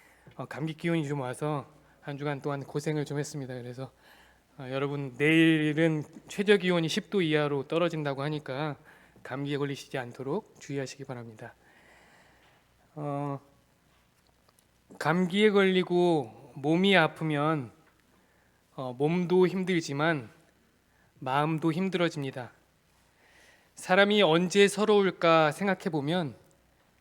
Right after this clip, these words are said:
대체로 아플 때 서러운 경우가 많습니다. 몸이 아플 때, 또 아파서 아무것도 할 수 없을 때 몸도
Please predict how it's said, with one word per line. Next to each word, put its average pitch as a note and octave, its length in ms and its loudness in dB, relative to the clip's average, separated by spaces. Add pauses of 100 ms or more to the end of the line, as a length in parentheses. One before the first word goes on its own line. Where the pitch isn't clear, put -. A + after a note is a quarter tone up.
(160)
대체로 E3 800 0
아플 F3 360 0
때 F3 220 0
서러운 E3+ 360 -2
경우가 D3 300 -4
많습니다. B2+ 580 -10 (1160)
몸이 F3 320 4
아플 D#3 440 0
때, C3+ 260 -6 (840)
또 D3+ 140 2
아파서 D#3 540 2
아무것도 F3 600 2
할 F#3 200 0
수 E3+ 180 -2
없을 D3+ 460 -4
때 G#3+ 300 0 (1000)
몸도 E3 800 0